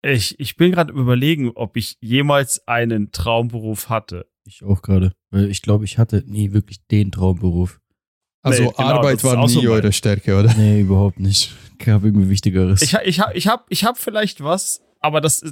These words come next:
Speaker 1: das ist so das, das am naheliegendste, aber das war mehr so, kennt ihr das, wenn du so, ne, manchmal sind ja Eltern Vorbildfunktion und eigentlich hatte ich dann so überlegt, dass ich halt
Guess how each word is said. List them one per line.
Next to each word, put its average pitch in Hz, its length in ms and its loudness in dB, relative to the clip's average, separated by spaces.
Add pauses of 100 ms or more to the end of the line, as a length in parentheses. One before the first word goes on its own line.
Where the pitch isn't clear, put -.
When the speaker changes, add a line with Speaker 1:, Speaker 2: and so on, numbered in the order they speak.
Speaker 1:
das 160 160 -8
ist 208 120 -2
so 214 80 0
das, 147 220 -4
das 139 220 -6
am 131 180 -4
naheliegendste, 175 720 -4
aber 127 100 -4
das 131 200 -4
war 131 140 0
mehr 131 300 2
so, 139 380 -2 (140)
kennt 135 380 -4 (200)
ihr 113 300 0
das, 107 500 0
wenn 101 240 -4
du 101 140 -8
so, 95 340 -8
ne, 101 160 -4
manchmal 95 460 -10
sind 92 200 -12
ja 98 80 -10
Eltern 95 400 -10
Vorbildfunktion 101 1000 -4
und 92 240 -12
eigentlich 98 380 -8
hatte 95 140 -4
ich - 80 -16
dann 95 200 -8
so 98 80 -10
überlegt, 95 560 -8
dass 98 180 -2
ich 101 160 -6
halt 101 240 -2